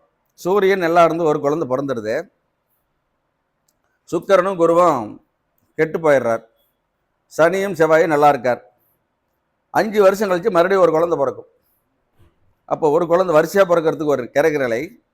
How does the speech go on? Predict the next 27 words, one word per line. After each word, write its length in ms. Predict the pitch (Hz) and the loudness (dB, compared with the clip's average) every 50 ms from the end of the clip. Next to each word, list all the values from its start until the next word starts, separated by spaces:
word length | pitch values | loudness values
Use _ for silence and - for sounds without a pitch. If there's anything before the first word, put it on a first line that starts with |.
| _ _ _ _ _ _ - | _ _ _ _ _ _ -6
அஞ்சு 260 | - 139 190 196 190 190 | -6 -6 -4 0 2 2
வருஷம் 280 | 185 180 180 208 202 160 | 2 2 2 0 0 2
கழிச்சு 280 | 160 185 196 - - 165 147 | 2 0 0 -2 -6 -4 -2
பிறக்கிறதுக்கு 480 | 156 156 147 151 143 143 156 139 135 131 | -2 -2 -2 -2 -4 -6 -4 -4 -6 -4
ஒரு 60 | 131 | -4
கிரக 240 | 120 123 131 139 143 | -4 -4 -4 -4 -4
நிலை. 240 | 131 120 110 107 120 151 - _ _ _ _ _ _ _ _ _ _ _ _ _ _ _ _ _ _ _ _ _ - | -6 -6 -8 -8 -8 -10 -14 _ _ _ _ _ _ _ _ _ _ _ _ _ _ _ _ _ _ _ _ _ -4
குழந்தை 280 | 139 165 196 220 214 208 175 | -2 -2 -2 0 0 0 2
ஒரு 160 | 160 175 185 | 2 2 2
குழந்தைக்கு 340 | 170 180 190 190 185 175 180 | 2 0 0 0 -4 -4 -4
மேல 140 | 185 190 170 156 | -2 0 0 0
இல்லப்பா 340 | 156 165 165 135 123 131 120 107 - - | 0 0 -2 0 0 -2 -2 -2 -4 -6
அப்படின்னு 320 | 117 139 160 180 185 175 | -6 -4 -4 -4 -4 -4
ஒன்று 140 | 160 151 147 | -4 -4 -4
இருக்கு. 200 | 147 131 135 135 - _ _ _ _ _ _ _ _ _ _ _ _ _ _ _ _ _ _ _ - | -4 -6 -8 -12 -12 _ _ _ _ _ _ _ _ _ _ _ _ _ _ _ _ _ _ _ -10
இந்த 80 | 139 135 | -8 -6
குழந்தைக்கே 440 | 123 135 160 185 196 196 190 190 196 | -2 0 2 2 2 2 2 2 2
நாலு 220 | 175 165 175 180 170 | 2 2 2 2 2
சப்ஜெக்ட் 440 | 170 165 160 165 175 156 151 139 131 | 0 -2 0 0 -2 -2 -2 -2 -4
தான். 120 | - - _ _ _ _ _ - | -4 -6 _ _ _ _ _ -6
இந்த 100 | 123 131 | -4 -4
நாளை 320 | 131 139 151 175 185 185 170 | -2 -2 0 0 2 2 2
வந்து 200 | 160 160 175 196 165 | 0 0 -2 -2 0
ஒரு 180 | 143 160 175 185 170 | 2 2 2 4 4
தரம் 180 | 185 196 202 | 2 2 2
பயிற்சி 300 | 165 170 180 170 - 170 | 4 2 2 2 2 2
எடுத்துக்கிட்டோம்னா 500 | 160 147 143 151 143 135 143 143 139 135 | 2 2 0 -6 -10 -8 -8 -8 -6 -6